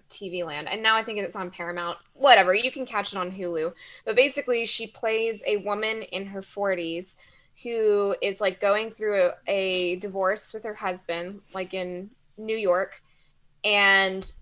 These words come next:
she decides that she kinda wants to, you know, change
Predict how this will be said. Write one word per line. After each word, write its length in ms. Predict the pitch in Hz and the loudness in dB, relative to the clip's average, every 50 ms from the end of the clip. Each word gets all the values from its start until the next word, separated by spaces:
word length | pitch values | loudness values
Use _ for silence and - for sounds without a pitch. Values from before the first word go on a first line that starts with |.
| - - | -18 -14
she 220 | - - - 240 190 | -10 -8 -8 -6 -4
decides 460 | 220 220 - 226 202 196 202 208 196 | -4 -4 0 2 2 2 2 0 -2
that 100 | 196 196 | -6 -8
she 160 | - - 208 | -6 -8 -8
kinda 280 | - - 208 196 196 202 | -8 -6 -6 -4 -4 -2
wants 380 | 196 196 190 196 - - - | -2 -2 -4 -4 -6 -8 -8
to, 640 | - 202 202 202 190 185 185 180 175 175 170 170 - _ _ _ _ _ _ _ _ _ _ _ _ | -8 -4 -2 -2 -2 -2 -2 -2 -4 -4 -6 -8 -12 _ _ _ _ _ _ _ _ _ _ _ _
you 100 | - 226 | -8 -4
know, 100 | 214 196 | -4 -4
change 680 | 190 190 - 214 196 196 202 202 190 - - - - | -4 -4 -6 -8 -6 -6 -6 -6 -8 -8 -10 -12 -14